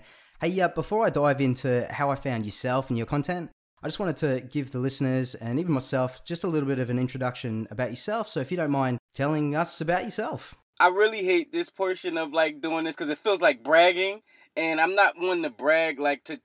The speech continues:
Speaker 2: I just know I like to help. So, uh, all, all my life, I know I wanted to do something to help people in a way just to serve. And I always seen problems in the world. And I'm like, I, I wanted to be one of those people that help solve them. Um, so I went to school for communication. Um,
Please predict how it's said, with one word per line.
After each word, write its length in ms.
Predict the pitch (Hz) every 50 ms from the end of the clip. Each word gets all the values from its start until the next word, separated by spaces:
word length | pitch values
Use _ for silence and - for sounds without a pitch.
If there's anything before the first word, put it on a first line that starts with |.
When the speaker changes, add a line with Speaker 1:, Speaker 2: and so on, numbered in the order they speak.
| - - - -
Speaker 2:
I 100 | 165 180
just 180 | 170 185 156
know 100 | 175 180
I 100 | 165 160
like 220 | 156 151 147 139 -
to 100 | 143 143
help. 220 | 147 151 127 123
So, 260 | - 175 156 147 -
uh, 280 | 147 151 151 151 143 131 - - _ _ _ _ _ _
all, 160 | 156 180 190 - -
all 220 | - 151 180 196 196
my 80 | 196
life, 260 | 180 175 170 156 - 151
I 60 | 143
know 180 | 143 147 143
I 80 | 143 139
wanted 240 | 135 139 139 127 -
to 60 | 131
do 140 | 123 117 135
something 560 | 123 - 135 123 117 117 117 120 117 104 67 - _ _ - - _
to 120 | - 151
help 240 | 131 156 156 127 -
people 400 | - - 113 104 _ - 92 95 - _ _ - - _ _
in 120 | 135 139
a 100 | 143 139
way 260 | 135 143 143 139 139 135
just 280 | 117 127 127 - -
to 80 | 127 117
serve. 500 | - - 170 160 160 160 156 156 135 123
And 240 | 131 131 127 123 117
I 60 | 104
always 340 | 143 151 170 175 170 160 -
seen 220 | - 156 139 131
problems 520 | - - 170 175 170 156 135 135 151 -
in 80 | 123 123
the 80 | 123 120
world. 240 | 117 123 123 120
And 120 | 117 117 123
I'm 100 | 123 127
like, 260 | 127 123 123 107 95 -
I, 220 | - 131 147 143 -
I 120 | - 135
wanted 220 | 143 147 151 143 123
to 40 | 131
be 160 | 117 131 131
one 140 | 120 123 123
of 80 | 120 117
those 160 | 120 120 -
people 240 | - 139 - 113 110
that 180 | 110 110 - _
help 180 | 131 120 -
solve 340 | - - 147 147 143 127 101
them. 180 | 101 98 98 95 _ _ _ - _ - _ -
Um, 380 | 123 139 139 139 135 135 131
so 420 | - - 143 135 131 127 123 117 - _ _ _ _ _ _ _
I 80 | 120 131
went 280 | 135 143 160 160 147 -
to 200 | 156 156 151 147
school 360 | - - - 156 156 156 156
for 140 | - - 147
communication. 1120 | - - 139 139 143 143 139 - - 175 160 160 160 - - 160 151 147 147 147 143 135
Um, 680 | - 90 117 123 123 123 120 120 120 117 117 113 101